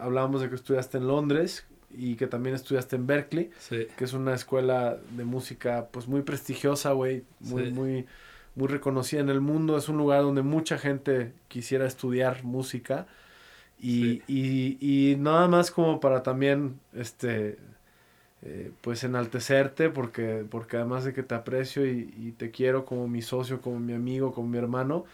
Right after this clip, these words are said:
Speaker 1: pues, eres un, eres un dude que desde que yo me acuerdo, pues, muy chambeador, este, muy apasionado,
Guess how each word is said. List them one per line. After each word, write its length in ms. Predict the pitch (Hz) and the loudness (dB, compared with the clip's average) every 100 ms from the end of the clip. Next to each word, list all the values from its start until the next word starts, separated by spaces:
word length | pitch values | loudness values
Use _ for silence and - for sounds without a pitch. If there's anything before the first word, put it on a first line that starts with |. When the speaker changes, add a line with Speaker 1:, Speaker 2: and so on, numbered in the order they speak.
| - - - - _ _ | -20 -20 -20 -20 _ _
Speaker 1:
pues, 220 | 127 120 | -8 0
eres 300 | 139 160 160 | 2 2 0
un, 320 | 160 160 151 - | 0 0 -2 -2
eres 240 | 143 147 | -4 0
un 140 | 170 | 0
dude 200 | 151 165 | 4 2
que 100 | 165 143 | 4 4
desde 160 | 131 | 4
que 60 | 131 | 4
yo 120 | 139 | 4
me 80 | 160 | 2
acuerdo, 580 | 156 147 147 151 156 - _ | 2 4 6 4 2 -2 _
pues, 180 | 127 123 | -6 -2
muy 200 | 139 156 | 0 2
chambeador, 640 | 190 160 143 139 147 175 - - - - - - | 2 4 4 6 4 2 -4 -20 -20 -20 -20 -14
este, 840 | - 117 - - 123 120 117 117 - | -6 -4 -4 0 2 4 2 0 -4
muy 560 | 101 131 135 151 165 175 | -10 -4 -2 4 6 8
apasionado, 840 | 165 147 131 139 135 139 143 170 | 6 2 -2 0 2 4 4 0